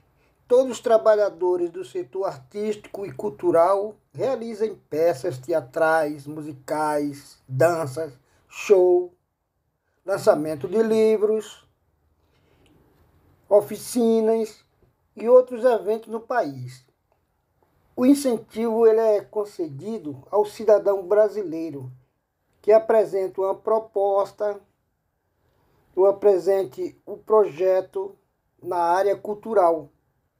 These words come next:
Só que vale ressaltar que a Lei Rouanet não dá dinheiro para o artista que sejam contemplados.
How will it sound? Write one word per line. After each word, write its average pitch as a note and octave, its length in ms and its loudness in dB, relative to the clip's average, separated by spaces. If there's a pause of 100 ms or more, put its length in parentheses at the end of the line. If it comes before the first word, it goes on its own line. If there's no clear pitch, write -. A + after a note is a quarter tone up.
(760)
Só - 200 2
que B3+ 140 0
vale B3+ 300 2
ressaltar G3 880 -2 (280)
que F#3+ 100 -6
a F#3 80 -2
Lei A#3 200 0
Rouanet G#3 520 0
não C#4+ 340 -4
dá G#3+ 240 4
dinheiro F#3 720 -4 (540)
para F3+ 300 0
o F3 140 2
artista C#3 680 -8 (1080)
que G3 140 -4
sejam F#3 400 4
contemplados. D#3+ 880 -4